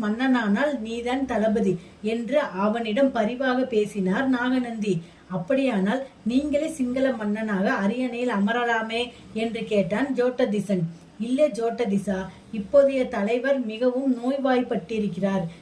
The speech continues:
விரைவில் அவர் புத்த பகவான் திருவடிகளை அடைந்து விடுவார்.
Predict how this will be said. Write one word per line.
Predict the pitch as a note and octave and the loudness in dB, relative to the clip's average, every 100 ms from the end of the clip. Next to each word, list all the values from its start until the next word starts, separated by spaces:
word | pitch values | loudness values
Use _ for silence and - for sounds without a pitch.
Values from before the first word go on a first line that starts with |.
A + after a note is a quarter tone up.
| - | -6
விரைவில் | G3 A#3+ C4+ C4+ C#4 D4 | -4 0 4 4 2 -2
அவர் | G#3 G#3+ G#3 | -2 -2 -4
புத்த | F#3+ - D4+ | -6 0 2
பகவான் | C4+ G#3+ G3+ A3 A#3+ | 2 0 0 -2 -4
திருவடிகளை | A#3 A3+ A#3+ G#3+ G#3 G3+ C4 | -4 0 0 0 2 2 2
அடைந்து | G#3 G3+ A#3 B3 | 0 0 0 -2
விடுவார். | G#3+ F#3+ F#3 G#3 - | 2 2 2 0 -2